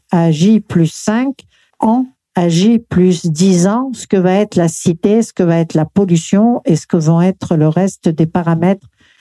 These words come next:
dans lesquels nous vivons chacun de nous. Donc, c'est le moment que vous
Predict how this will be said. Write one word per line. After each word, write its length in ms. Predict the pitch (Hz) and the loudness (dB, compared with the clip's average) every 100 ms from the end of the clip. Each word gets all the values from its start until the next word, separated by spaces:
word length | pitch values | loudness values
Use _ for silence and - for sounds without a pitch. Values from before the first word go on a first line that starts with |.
| - | -4
dans 160 | 160 180 | 0 0
lesquels 400 | 170 165 220 220 | 0 0 0 2
nous 220 | 190 175 | 4 4
vivons 420 | 165 170 180 208 | 4 4 4 2
chacun 400 | - 185 170 185 | 0 -4 0 0
de 160 | 170 165 | 2 2
nous. 220 | 156 156 - _ _ _ | 0 -2 -6 _ _ _
Donc, 280 | 180 196 180 | -2 0 -2
c'est 280 | - - 233 | -8 -2 0
le 140 | 233 220 | 2 2
moment 500 | 208 202 208 269 285 _ _ _ | 2 2 0 -2 -6 _ _ _
que 120 | - | 0
vous 440 | 226 202 226 226 | 2 6 6 4